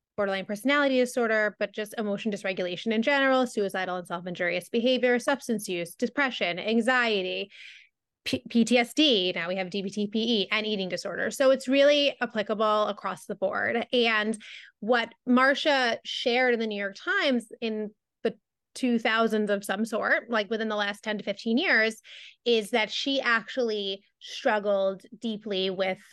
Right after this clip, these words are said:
very serious mental health issues and was in a hospital for many years and got out of that hospital and was like, "I'm gonna do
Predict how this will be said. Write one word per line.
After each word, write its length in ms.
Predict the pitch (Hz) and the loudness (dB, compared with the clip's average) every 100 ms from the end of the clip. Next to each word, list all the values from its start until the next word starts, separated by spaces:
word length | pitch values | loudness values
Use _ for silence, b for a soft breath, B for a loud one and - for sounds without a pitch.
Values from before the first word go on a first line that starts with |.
| - | -6
very 300 | 185 214 208 | 0 2 0
serious 640 | 208 - 208 196 190 - | -4 -2 0 2 0 -4
mental 300 | 208 185 196 | -8 -4 -4
health 340 | 185 196 196 - - _ _ _ | -4 -6 -6 -10 -20 _ _ _
issues 560 | 208 - 302 359 415 | -2 0 2 2 2
and 220 | 320 214 208 | 0 -2 0
was 220 | 196 190 | -2 -4
in 100 | - | -6
a 40 | 202 | -4
hospital 520 | 190 196 - 262 262 | -2 -4 0 2 2
for 120 | 233 | 2
many 360 | 196 202 220 214 | 0 0 0 0
years 440 | 233 311 440 453 B B B B - | 2 2 0 -6 B B B B -6
and 300 | 240 220 208 | -2 -2 0
got 180 | 233 220 | 2 2
out 160 | 247 | 4
of 60 | 240 | 2
that 180 | 226 214 | 2 0
hospital 380 | 220 - 302 | -4 -2 0
and 80 | 311 | 0
was 100 | 247 | 0
like, 160 | 226 208 - - | 0 -4 -6 0
"I'm 240 | 226 220 | 2 4
gonna 280 | 254 233 214 _ _ _ _ _ | 2 0 -4 _ _ _ _ _
do 180 | - 254 | -2 -2